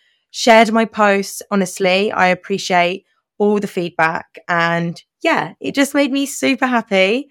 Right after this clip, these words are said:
alongside, I guess, all the highs of <laughs> last week. Good Lord, has there been some downs? There definitely has, and I'm gonna be as real as I can.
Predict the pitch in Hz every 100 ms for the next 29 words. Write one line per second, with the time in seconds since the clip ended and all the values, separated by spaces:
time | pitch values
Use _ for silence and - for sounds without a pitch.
0 | _ _ _ _ 254 247 247 254 240 247
1 | 233 226 220 208 - - _ _ _ _
2 | - 214 208 202 - 202 226 220 214 220
3 | 202 190 214 254 - - - 233 247 202
4 | 220 214 208 - 208 196 240 247 - -
5 | _ _ _ _ - 233 240 233 - 208
6 | 202 208 180 156 160 - - _ _ _
7 | _ - 214 214 220 208 214 208 214 202
8 | 196 190 175 175 196 214 208 214 214 208
9 | 226 190 190 202 196 196 190 190 190 220
10 | 220 208 214 - 202 185 208